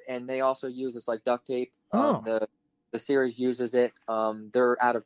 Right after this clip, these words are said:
Speaker 1: Pennsylvania.
Speaker 2: Oh, I
Speaker 1: Really
Speaker 2: didn't know
Speaker 1: cool
Speaker 2: this. Okay.
Speaker 1: sponsor.
Speaker 2: Yeah.
Speaker 1: Yeah. Um, Fifty Yard Line Sports Bar, F X R, Hellbound Racing, Decal Works, Best Original Graphics, um, Ocean County Power Sports, Factory Connection,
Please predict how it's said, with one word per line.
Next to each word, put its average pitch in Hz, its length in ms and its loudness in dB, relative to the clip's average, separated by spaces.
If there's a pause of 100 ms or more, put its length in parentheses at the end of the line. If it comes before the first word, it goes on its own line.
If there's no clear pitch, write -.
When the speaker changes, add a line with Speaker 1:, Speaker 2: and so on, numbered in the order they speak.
Speaker 1:
Pennsylvania. 113 680 -4 (120)
Speaker 2:
Oh, - 20 0
I - 20 0
Speaker 1:
Really 160 140 4
Speaker 2:
didn't 160 100 2
know 202 140 4
Speaker 1:
cool 135 100 0
Speaker 2:
this. - 140 -16
Okay. 107 280 0
Speaker 1:
sponsor. 202 200 -2 (220)
Speaker 2:
Yeah. 147 200 -6 (140)
Speaker 1:
Yeah. 143 220 6 (140)
Um, 123 180 4
Fifty 175 280 -2
Yard 160 200 4
Line 147 160 0
Sports 147 360 -2
Bar, 143 300 2
F 131 180 -2
X 127 200 -4
R, 147 400 4 (380)
Hellbound 135 460 -2
Racing, 156 640 -6 (480)
Decal 151 440 0
Works, 143 540 0 (640)
Best 131 440 -2 (100)
Original 120 580 -6
Graphics, 120 760 -2 (100)
um, 110 340 -6
Ocean 143 280 0
County 151 200 0
Power 139 280 2
Sports, 135 560 0
Factory 139 340 0
Connection, 127 640 -6